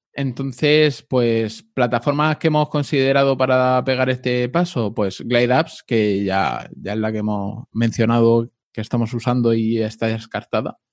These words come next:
También porque no tienen pensamientos de, de tenerlo, eh, de forma fácil la publicación de, de sus apps a, a las stores.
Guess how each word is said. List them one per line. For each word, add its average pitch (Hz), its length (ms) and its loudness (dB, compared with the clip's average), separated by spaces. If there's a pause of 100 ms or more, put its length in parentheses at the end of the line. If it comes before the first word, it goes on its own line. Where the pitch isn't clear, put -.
(100)
También 110 300 2
porque 117 240 0
no 117 320 0
tienen 117 380 2
pensamientos 117 760 0
de, 110 500 0 (640)
de 123 180 0
tenerlo, 117 1120 2 (580)
eh, 117 380 4
de 123 120 2
forma 123 320 0
fácil 131 480 0
la 107 200 0
publicación 110 600 -2
de, 110 720 2 (240)
de 123 400 -6
sus - 220 -6
apps - 440 -2
a, 98 480 -6
a - 240 -12
las 95 200 -10
stores. - 580 -6